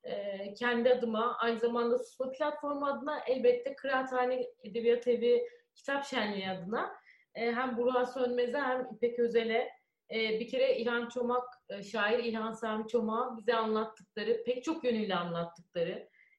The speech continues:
cezaevi şartlarından, şiirini nasıl yazdığından, otobiyografik kitabına ve yurt dışındaki, e, süren kampanyalara bizi haberdar ettikleri ve aslında bizim de daha fazla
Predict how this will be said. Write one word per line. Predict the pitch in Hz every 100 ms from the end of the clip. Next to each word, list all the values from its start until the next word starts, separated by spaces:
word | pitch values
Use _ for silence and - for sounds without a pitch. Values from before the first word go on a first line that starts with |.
| -
cezaevi | 202 214 214 220
şartlarından, | 254 233 226 247 247 240 233 247 247
şiirini | - 214 214 233
nasıl | 247 254 262
yazdığından, | 254 247 214 247 240 240 262 285 - - _ _
otobiyografik | 214 247 233 240 190 240 247 -
kitabına | - - 277 233 294
ve | 269
yurt | 262 247 -
dışındaki, | - 254 233 226 254 - 262 262 233 - -
e, | 226 220 214 208 202 202 -
süren | - 233 226 226
kampanyalara | 233 233 220 240 247 233 202 214 - - - - -
bizi | 208
haberdar | 269 233 254 262 277 285
ettikleri | 262 - 226 - 262 320
ve | 302 302 262 - -
aslında | 226 226 269 285
bizim | 247 294 311
de | 302 320 320 - _ _ -
daha | 233 294
fazla | 285 262 214 254 254 -